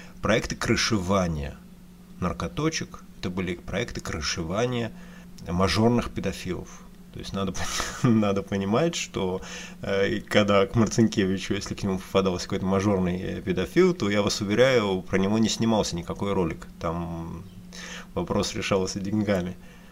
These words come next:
И то же самое с, э, наркотиками. Но для того, чтобы, м, был такой ажиотаж вокруг этих проектов, была медийность, да, была, был хайп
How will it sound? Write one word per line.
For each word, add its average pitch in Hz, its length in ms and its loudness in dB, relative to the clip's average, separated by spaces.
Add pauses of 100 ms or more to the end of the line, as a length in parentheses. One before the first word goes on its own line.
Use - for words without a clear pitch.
(320)
И - 140 -8
то 131 160 0
же 131 60 -2
самое 147 280 0
с, - 240 -4
э, 113 640 -4
наркотиками. 110 800 -2 (420)
Но 117 460 8
для 110 160 2
того, 113 300 4
чтобы, 107 320 0
м, 98 720 -4
был 117 200 4
такой 98 320 2
ажиотаж 110 480 2
вокруг 101 300 0
этих - 220 -4
проектов, 90 560 -2
была 92 220 2
медийность, 95 800 4
да, 107 300 -4
была, 87 960 0
был 90 200 -2
хайп 135 540 2